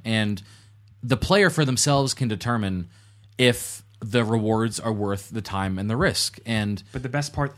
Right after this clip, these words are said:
Speaker 2: the best thing is,
Speaker 1: it
Speaker 2: is
Speaker 1: do-, it, you can do it or you cannot
Speaker 2: no matter
Speaker 1: do it.
Speaker 2: what activity you are doing, you're getting rewarded for it. You're still getting loot that's meaningful to your character. You're getting, you're, I'm, I'm always upgrading things. I'm always swapping out my gear. I'm like, "Oh, cool.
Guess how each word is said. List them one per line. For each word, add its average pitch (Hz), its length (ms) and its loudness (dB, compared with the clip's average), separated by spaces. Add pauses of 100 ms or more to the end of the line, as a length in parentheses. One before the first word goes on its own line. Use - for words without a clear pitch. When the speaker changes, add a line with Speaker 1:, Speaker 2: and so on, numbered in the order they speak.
Speaker 2:
the 160 100 -4
best 151 200 -2
thing 147 140 2
is, 180 120 4
Speaker 1:
it 147 100 4
Speaker 2:
is 135 40 2
Speaker 1:
do-, 131 200 2
it, 120 160 0
you 139 100 4
can 139 100 6
do 135 160 6
it 156 80 4
or 156 80 4
you 165 120 2
cannot 160 280 4
Speaker 2:
no 165 60 0
matter - 140 0
Speaker 1:
do 160 60 0
it. 147 60 0
Speaker 2:
what 147 380 -2
activity 147 440 -4
you 127 240 -4
are 131 200 -4
doing, 220 400 -2 (100)
you're 135 140 -2
getting 151 340 0
rewarded 127 480 -2
for 107 260 -16
it. - 160 -20
You're 143 240 -2
still 180 360 0
getting 156 320 0
loot 139 400 0 (240)
that's 127 200 -8
meaningful 160 500 0
to 151 100 -6
your 139 120 2
character. 147 520 -2
You're 135 220 0
getting, 143 460 2 (240)
you're, 156 200 2
I'm, 160 220 4
I'm 165 100 2
always 165 240 2
upgrading 127 440 -2
things. 98 260 -12
I'm 143 80 2
always 170 380 0
swapping 151 400 0
out 135 120 2
my 127 120 -4
gear. 123 260 -4
I'm 123 80 -2
like, 131 180 -4
"Oh, 170 140 0
cool. 147 320 -2